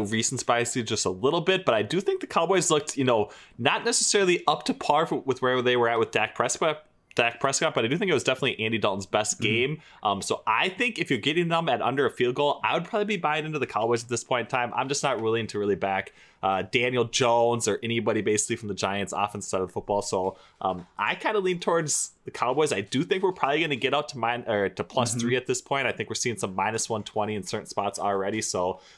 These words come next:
Speaker 1: um, if you can get it at two and a half, I don't mind the Cowboys. Uh, are you,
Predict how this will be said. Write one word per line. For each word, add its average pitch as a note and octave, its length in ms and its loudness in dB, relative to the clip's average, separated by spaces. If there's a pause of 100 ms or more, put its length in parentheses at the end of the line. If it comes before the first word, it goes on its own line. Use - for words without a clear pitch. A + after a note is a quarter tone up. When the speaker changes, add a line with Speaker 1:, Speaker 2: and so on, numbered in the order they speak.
(120)
Speaker 1:
um, F2+ 180 -2
if A#2 140 -8
you A#2 80 -6
can G2+ 200 -10
get G#2+ 180 0
it D#3 100 -4
at E3+ 240 -2
two F#3 160 0
and F3 80 -4
a E3+ 60 0
half, E3+ 320 -2
I G#3+ 100 0
don't G3+ 200 0
mind C#3 220 0
the B2 40 2
Cowboys. B2+ 720 2 (200)
Uh, F#2 260 2
are G#2 100 0
you, D3 480 2